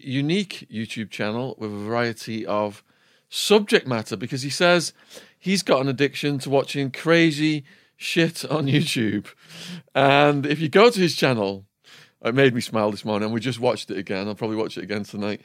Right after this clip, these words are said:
It's the Hasidic <laughs> Ravers.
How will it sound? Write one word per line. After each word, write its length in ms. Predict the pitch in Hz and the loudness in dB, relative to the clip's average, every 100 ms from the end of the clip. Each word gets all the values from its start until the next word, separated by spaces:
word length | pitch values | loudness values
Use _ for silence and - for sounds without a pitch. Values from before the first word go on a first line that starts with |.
| - - _ | -16 -20 _
It's 200 | 139 147 | 0 2
the 140 | 165 143 | 2 2
Hasidic 800 | 156 - 214 220 233 - - - | 2 0 2 4 4 2 -4 -12
<laughs> 60 | _ | _
Ravers. 1200 | 180 - 190 185 - 143 135 175 170 156 - | 0 4 8 8 6 0 -2 -4 -4 -4 -4